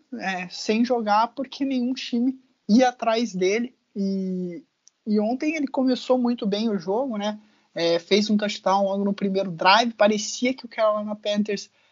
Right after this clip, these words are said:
caraca, o Cam Newton chegou, agora o time vai virar uma máquina, mas foi só isso, cara. Hum, o ataque ontem foi muito ruim, teve muito, muito, muito punch,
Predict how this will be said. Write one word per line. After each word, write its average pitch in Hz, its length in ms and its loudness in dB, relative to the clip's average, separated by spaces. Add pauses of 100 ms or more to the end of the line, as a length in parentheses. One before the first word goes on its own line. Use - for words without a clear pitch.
(100)
caraca, 196 640 0
o 202 40 -8
Cam 208 180 -8
Newton 202 420 -4
chegou, 202 580 -2
agora 233 220 -2
o 220 60 -4
time 247 360 -6
vai 196 400 4
virar 226 340 0
uma 233 220 -2
máquina, 226 640 -2 (420)
mas 190 540 0
foi 208 220 0
só 214 240 4
isso, 202 320 0
cara. 139 280 -10 (360)
Hum, 170 400 -6
o 175 80 0
ataque 170 520 2
ontem 208 540 -4
foi 190 300 -4
muito 214 420 -4
ruim, 190 160 -4
teve 202 200 2
muito, 240 360 2
muito, 233 220 2
muito 202 300 0
punch, - 500 2